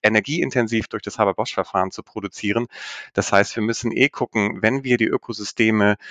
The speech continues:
gesund halten wollen und in Balance halten wollen und wenn wir eben das Klima nicht noch weiter anheizen wollen,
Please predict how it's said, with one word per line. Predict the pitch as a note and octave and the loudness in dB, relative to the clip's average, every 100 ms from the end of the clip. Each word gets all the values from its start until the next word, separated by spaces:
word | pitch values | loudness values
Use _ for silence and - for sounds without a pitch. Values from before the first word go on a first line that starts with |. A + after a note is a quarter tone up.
| - - | -18 -8
gesund | - G#2+ C#3 - | -2 0 0 2
halten | G#2+ A2 G#2+ G#2 | 2 2 -2 0
wollen | G2+ G#2+ A2 | 2 2 0
und | G#2 | 0
in | G2 | 0
Balance | G2 F#2 A2+ - G2+ | 2 2 2 0 0
halten | G2 A2 G2 | 0 -2 0
wollen | G2 G2+ G2+ - - | 2 2 0 -4 -4
und | A2 G2+ | -4 0
wenn | G#2+ G#2+ | 0 2
wir | G#2 - | 2 0
eben | G#2 F#2+ | -2 -2
das | G2 - | -6 -4
Klima | C3+ A#2+ | 0 2
nicht | G#2+ - | 2 0
noch | G2+ F#2+ | 0 2
weiter | F2+ - | 0 0
anheizen | G2 G2 F#2 - F#2+ | -2 0 0 -2 -4
wollen, | F#2+ F#2+ F#2+ | 0 2 2